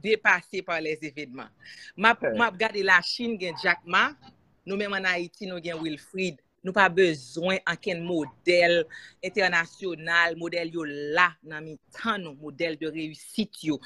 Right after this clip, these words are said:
ki aplike lwa de reyisit yo. Nou bezwen mete pwojektè sou yo,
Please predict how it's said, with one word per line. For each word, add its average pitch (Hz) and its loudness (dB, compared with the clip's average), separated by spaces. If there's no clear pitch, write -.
ki 214 6
aplike 208 0
lwa 165 4
de 180 -2
reyisit 180 -10
yo. 147 -8
Nou 180 -2
bezwen 165 0
mete 170 -2
pwojektè 165 -2
sou 156 -10
yo, 175 0